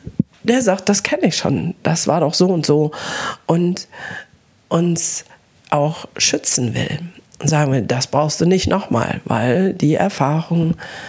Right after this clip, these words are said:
ähm, hast du ja schon gemacht." Das heißt, unser Kopf erzählt uns immer und immer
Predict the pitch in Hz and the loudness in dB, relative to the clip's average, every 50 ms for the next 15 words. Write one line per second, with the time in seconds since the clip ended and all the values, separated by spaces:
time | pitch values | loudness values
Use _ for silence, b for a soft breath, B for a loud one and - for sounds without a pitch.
0 | B B B B - - 143 147 139 - - 214 214 - 226 202 185 175 - - | B B B B -2 0 0 0 0 0 0 0 0 0 0 0 0 0 0 -2
1 | 175 180 180 170 151 147 - - - - - - _ - - - 156 - - 156 | -2 0 0 0 0 0 -2 -4 -10 -14 -16 -18 _ -14 -6 -4 -2 -2 0 0
2 | 165 170 180 - - - B B B B B B B B B B 170 170 165 165 | 2 0 0 0 -4 -8 B B B B B B B B B B 2 2 4 4
3 | 156 160 - - - - - - - - - - B B B B B B B B | 2 2 0 -2 -4 -4 -6 -6 -8 -8 -8 -10 B B B B B B B B
4 | B B B _ _ _ _ _ - 170 170 - - - 220 175 196 226 233 226 | B B B _ _ _ _ _ -4 -2 -2 0 0 0 2 4 4 2 2 0
5 | - - 202 196 180 - - - - - 247 262 262 269 285 285 302 311 311 - | -2 -2 -2 -2 -2 -4 -6 -6 -2 0 0 2 2 0 -2 -2 -2 -4 -4 -6
6 | - - 160 156 - - 196 214 214 214 220 220 226 233 226 | -8 -6 -6 -4 -2 0 0 0 2 2 0 0 -2 -4 -6